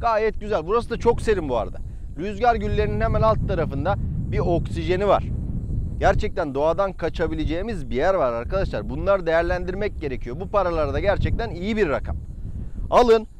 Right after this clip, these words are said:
iki gün sonra seneye almadığınız için pişman olmayın. Beni genelde arıyor insanlar. İki sene önce konuşmuşuz, üç sene önce konuşmuşuz.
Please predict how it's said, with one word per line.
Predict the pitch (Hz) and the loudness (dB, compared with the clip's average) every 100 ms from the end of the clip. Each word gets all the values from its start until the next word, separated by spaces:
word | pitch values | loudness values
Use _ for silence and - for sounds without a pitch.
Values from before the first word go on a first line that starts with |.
| - | -12
iki | 156 226 | -8 -4
gün | 254 254 | -2 -2
sonra | - 202 143 127 - - - | 0 0 2 0 -2 -8 -6
seneye | - - 214 247 190 170 - - | -6 0 4 6 4 2 -6 0
almadığınız | 160 262 247 226 220 214 | 4 6 6 4 4 0
için | 196 240 | -4 -6
pişman | 175 165 202 190 | -6 -2 2 4
olmayın. | 180 120 87 - - - - - 185 | 2 -2 -6 -12 -18 -20 -20 -2 2
Beni | 240 233 | 4 4
genelde | 247 240 233 | 4 4 6
arıyor | 240 233 | 6 6
insanlar. | 233 208 190 175 170 | 2 2 2 2 0
İki | 180 | -2
sene | - 220 214 | 0 2 2
önce | 214 196 214 - - - | 0 2 2 0 -12 -2
konuşmuşuz, | 196 214 196 180 208 196 | -2 -2 -6 -8 -6 -6
üç | 208 | -6
sene | - 214 | -4 -4
önce | 214 202 208 | -2 -2 -4
konuşmuşuz. | 202 214 190 214 180 208 - | -2 -6 -6 -10 -4 -4 -4